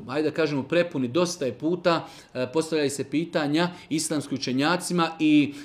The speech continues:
e, ljudima koji, e, imaju kompetenciju da ih ljudi konsultuju. Imate ljude koji daju šerijatske fetve, ali isto tako imate ljude,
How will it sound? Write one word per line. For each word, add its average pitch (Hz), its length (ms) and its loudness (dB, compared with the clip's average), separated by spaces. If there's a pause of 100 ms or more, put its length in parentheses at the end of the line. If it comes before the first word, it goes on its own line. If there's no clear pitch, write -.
(160)
e, 131 460 4
ljudima 151 500 2
koji, 143 460 4 (260)
e, 127 300 2 (140)
imaju 151 560 4 (1800)
kompetenciju 156 880 2
da 180 120 4
ih 160 160 4
ljudi 180 360 2
konsultuju. 185 600 0
Imate 165 320 -2
ljude 175 200 2
koji 156 200 0
daju 185 200 6
šerijatske 170 500 -2
fetve, 214 360 -2
ali 180 80 -2
isto 202 200 -2
tako 190 320 -2
imate 175 320 -2
ljude, 175 380 2